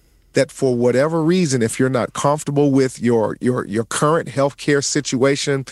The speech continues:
whether it be maybe you and your doc are not aligned, you don't feel empowered, your team, uh, the environment, whatever that reason is,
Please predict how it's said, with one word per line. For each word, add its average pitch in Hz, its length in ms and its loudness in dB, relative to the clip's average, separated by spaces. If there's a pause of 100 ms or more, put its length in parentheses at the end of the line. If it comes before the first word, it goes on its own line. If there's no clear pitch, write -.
(400)
whether 131 240 2
it 123 140 0
be 135 340 4
maybe 131 400 0
you 135 220 0
and 139 100 0
your 127 120 2
doc 123 360 -2
are 127 80 -4
not 131 220 -2
aligned, 127 580 0
you 120 80 2
don't 113 180 0
feel 131 280 0
empowered, 123 600 0
your 123 140 -4
team, 147 540 -4 (440)
uh, 113 160 0
the 131 200 0
environment, 139 520 -2
whatever 220 320 2
that 170 220 0
reason 151 380 0
is, 131 280 2